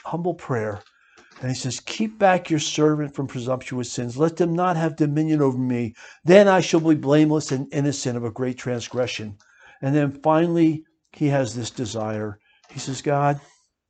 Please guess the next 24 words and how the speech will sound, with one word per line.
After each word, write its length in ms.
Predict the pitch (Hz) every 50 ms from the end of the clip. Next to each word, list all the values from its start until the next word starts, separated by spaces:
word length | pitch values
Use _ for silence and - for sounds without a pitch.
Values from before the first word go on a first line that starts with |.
| _ _ _ _ _ _ _ _ _ _ _ _ _ _
let 380 | 143 160 196 208 208 - - _
the 100 | 139 127
words 560 | 117 123 131 156 170 185 190 180 175 180 -
of 140 | 151 117 117
my 300 | 123 127 135 147 151 139
mouth 520 | 120 113 117 117 123 131 127 120 - _ _ _ _ _ _ _ _
and 180 | 143 139 131 127
the 60 | 120
meditation 840 | 120 120 135 151 185 196 196 196 - 180 190 190 180 - - 190 180
of 120 | 175 175 160
my 240 | 170 165 165 165
heart 460 | 156 - - 123 107 104 104 104 - _ _ _ _ _ _ _ _
be 120 | - 147 139
acceptable 760 | 135 139 - - - 160 156 156 156 170 156 143 147 143 139
in 100 | 139 135
your 160 | 131 139 135
sight, 460 | 131 - - - 139 117 104 107 143 - _ _ _ _
O 140 | - 131 147
Lord, 600 | 156 151 143 165 180 180 185 170 139 131 120 104 - _ _ _ _ _ _ -
my 240 | 131 147 147 156 170
rock 580 | 151 156 156 165 160 165 156 147 147 - - - _ _
and 140 | - 143 131
my 140 | 147 156 151
redeemer." 680 | 143 147 139 123 135 131 143 151 135 127 120 107 101